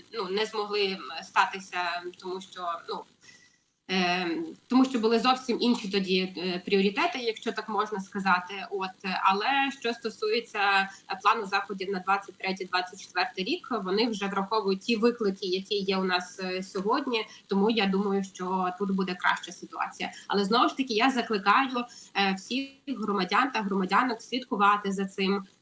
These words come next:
е, читати, ознайомлюватися, слідкувати за виконанням регіональних, е, планів, регіональних, е, стратегій. Е, це, е, дуже важливо, це неможли-,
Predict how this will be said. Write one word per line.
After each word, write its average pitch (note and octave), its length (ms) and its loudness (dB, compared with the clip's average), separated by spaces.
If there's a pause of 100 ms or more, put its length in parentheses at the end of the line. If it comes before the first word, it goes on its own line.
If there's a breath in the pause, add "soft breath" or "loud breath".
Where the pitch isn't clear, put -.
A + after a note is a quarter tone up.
е, F3+ 540 0
читати, F#3+ 560 2
ознайомлюватися, F#3+ 1300 0
слідкувати G#3+ 600 0
за G3+ 140 -4
виконанням G#3+ 720 -2 (360 loud breath)
регіональних, G#3 960 0
е, F3+ 220 -2
планів, F3+ 340 0
регіональних, G#3 720 0 (120)
е, F3+ 140 -4
стратегій. F3+ 640 -8 (300 loud breath)
Е, F3+ 160 -6
це, A#3+ 360 -2 (140)
е, G3 140 -2
дуже A3+ 480 0 (140)
важливо, G#3+ 560 -4
це - 180 -4
неможли-, A3+ 760 0